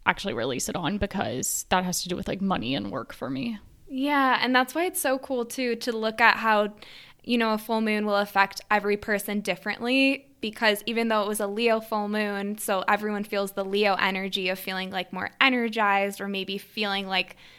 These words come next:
Speaker 2: wanting to bring out more of themselves and express themselves more.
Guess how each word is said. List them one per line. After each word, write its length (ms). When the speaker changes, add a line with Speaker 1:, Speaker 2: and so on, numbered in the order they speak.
Speaker 2:
wanting 340
to 120
bring 280
out 160
more 320
of 100
themselves 460
and 80
express 340
themselves 460
more. 260